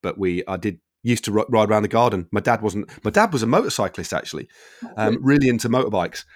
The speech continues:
Speaker 1: Um, he was a motorcyclist in the police, and he, he was a marshal on a lot of, uh, bike races back in the day.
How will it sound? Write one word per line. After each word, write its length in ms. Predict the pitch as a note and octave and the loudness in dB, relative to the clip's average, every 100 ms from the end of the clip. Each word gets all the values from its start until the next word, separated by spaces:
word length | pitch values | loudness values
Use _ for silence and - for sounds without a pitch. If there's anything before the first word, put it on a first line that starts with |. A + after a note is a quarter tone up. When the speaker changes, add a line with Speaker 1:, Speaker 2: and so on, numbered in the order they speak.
| - | -10
Speaker 1:
Um, 280 | G#2 G2+ G#2+ - | -4 -2 -2 -2
he 60 | |
was 60 | G#2+ | 0
a 40 | |
motorcyclist 580 | A#2+ C#3 - A2 A2 G2 | 2 2 0 -4 -4 -6
in 60 | F#2+ | -6
the 60 | |
police, 360 | - A#2 F2 - - | 0 0 0 -4 -4
and 140 | G2+ | -2
he, 80 | G2+ G#2 | -2 -2
he 60 | A2+ | 0
was 120 | G#2 | 0
a 40 | |
marshal 380 | G#2 B2 B2+ - | 2 2 2 0
on 80 | F#2+ | -2
a 80 | F#2+ | 0
lot 140 | G#2+ | 0
of, 120 | G2 | 0
uh, 140 | G2 F#2 | -2 -2
bike 240 | F2 B2+ | 0 0
races 320 | G2+ F2+ - E2 | 2 -4 -4 -8
back 220 | F2 - | -8 -6
in 80 | F2 | -8
the 60 | |
day. 260 | E2 D#2+ | -6 -8